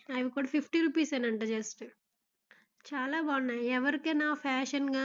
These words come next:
తక్కువ రేటుకి ఇలా కావాలనుకుంటే ఇక్కడికి వచ్చి తీసుకోవచ్చు. చాలా అంటే చాలా తక్కువ రేటు.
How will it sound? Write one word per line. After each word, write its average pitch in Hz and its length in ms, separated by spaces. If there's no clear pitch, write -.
తక్కువ 262 360
రేటుకి 262 480
ఇలా 254 260
కావాలనుకుంటే 262 760
ఇక్కడికి 262 340
వచ్చి 254 240
తీసుకోవచ్చు. 254 680
చాలా 269 400
అంటే 294 220
చాలా 269 320
తక్కువ 262 360
రేటు. 233 280